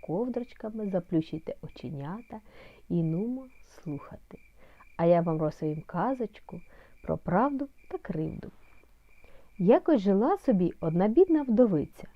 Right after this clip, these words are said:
Мала вона двох синів. Один хлопець був дуже справедливий, а другий — ні. Бо де тільки міг,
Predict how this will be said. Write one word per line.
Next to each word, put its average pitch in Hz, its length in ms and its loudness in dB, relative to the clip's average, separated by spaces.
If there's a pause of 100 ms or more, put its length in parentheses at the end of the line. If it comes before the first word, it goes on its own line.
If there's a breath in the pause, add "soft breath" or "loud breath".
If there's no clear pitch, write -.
(440 soft breath)
Мала 349 280 8
вона 196 260 4
двох 196 300 4
синів. 202 480 2 (320)
Один 190 320 6
хлопець 151 420 0
був 147 200 -2
дуже 156 320 0
справедливий, 190 840 2 (160)
а 165 120 -2
другий — 262 560 0 (140)
ні. 143 260 -8 (540 soft breath)
Бо 208 120 8
де 403 140 12
тільки 320 360 10
міг, 311 300 8